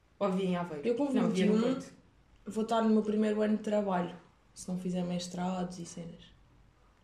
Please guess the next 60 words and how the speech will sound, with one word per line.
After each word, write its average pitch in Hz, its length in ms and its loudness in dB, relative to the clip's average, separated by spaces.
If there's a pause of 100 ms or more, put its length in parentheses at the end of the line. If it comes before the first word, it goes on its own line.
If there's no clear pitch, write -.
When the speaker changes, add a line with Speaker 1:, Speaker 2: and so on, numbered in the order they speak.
(200)
Speaker 1:
Pois 180 200 0
é. 156 200 -6 (260)
E - 60 -2
Speaker 2:
Muito 180 80 4
Speaker 1:
fazes 190 280 0
tu 202 100 -2
Speaker 2:
bem. 196 80 -2
Speaker 1:
muito 202 360 0
bem. 165 140 -4 (220)
Eu 196 120 2
acho 190 140 2
que 190 60 -2
quanto 196 100 -2
Speaker 2:
Muito 202 100 -4
Speaker 1:
mais 196 160 -6
cedo 202 120 0
Speaker 2:
bem. 180 100 -4
Speaker 1:
puderem 190 240 -2
começar 185 220 -6
a 185 60 -6
trabalhar, 185 340 -2
melhor. 175 240 -4 (480)
Caguem 208 240 2
na 202 80 -4
escola. 170 340 -6 (680)
E 185 100 -2
nos 175 100 -2
mestrados. 175 480 -4
Os - 80 -18
mestrados 202 380 -2
hoje 196 180 -2
em 185 40 0
dia 190 120 -2
é - 20 -4
um 196 80 -4
engodo. 175 380 -6 (840)
Não 185 100 -2
ganhas 190 160 0
Speaker 2:
Depende 240 180 6
Speaker 1:
mais 185 160 4
Speaker 2:
bué 214 140 4
Speaker 1:
por 214 100 4
Speaker 2:
dos 214 120 2
Speaker 1:
isso. - 100 -8
Speaker 2:
cursos, 196 340 0
tipo, 185 300 -2
não, 196 320 0
isso 208 200 -4
é 208 60 0
bué 202 200 0
relativo. 202 340 -2
Estás 185 260 -2
a - 20 -2
dizer, 185 320 0
caguem 190 280 -2
nos 185 100 0
mestrados, 196 840 -2
depende 220 280 6
dos 233 120 -2
cursos. - 500 -4